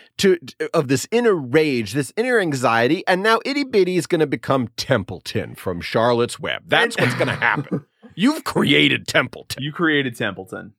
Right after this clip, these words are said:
Speaker 2: Hope you're fucking happy.
Speaker 1: I hope you're happy, 'cause Templeton, as we all know, and I can, I think we, I think we can all agree, Templeton is a fucking douche.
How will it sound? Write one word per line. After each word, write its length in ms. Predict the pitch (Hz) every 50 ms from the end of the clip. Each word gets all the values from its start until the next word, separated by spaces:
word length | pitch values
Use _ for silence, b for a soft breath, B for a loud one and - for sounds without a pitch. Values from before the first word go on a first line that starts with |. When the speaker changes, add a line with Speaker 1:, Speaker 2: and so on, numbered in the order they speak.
| _ _ _
Speaker 2:
Hope 240 | - 139 160 151 -
you're 80 | 170
fucking 300 | - - 165 160 - 170 139
happy. 420 | 113 98 95 92 - 95 92 - _
Speaker 1:
I 60 | - -
hope 200 | 135 175 - -
you're 180 | 123 101 85 82
happy, 420 | 101 113 120 117 - 107 85 73
'cause 240 | - - 113 92 -
Templeton, 520 | - 127 131 131 131 120 - - 107 101
as 160 | 98 98 87
we 160 | 92 98 101 101
all 260 | 110 120 127 127 110
know, 260 | 92 82 82 87 95
and 100 | 98 98
I 100 | 101 104
can, 160 | 107 - 127 113
I 100 | 113 113
think 160 | - 131 107
we, 200 | 110 117 - - b b b b b b b b -
I 60 | -
think 140 | 175 185 160
we 100 | 170 160
can 100 | 160 156
all 180 | 156 147 139
agree, 220 | 123 113 120 110 98
Templeton 680 | - - - 151 156 - 135 - - - 92 82 80 - _ _ _ _ _ _ _
is 220 | 135 123 113 -
a 120 | - 69 62
fucking 500 | - - - 107 - - 82 69 64 62 _ -
douche. 400 | - 87 - - - - -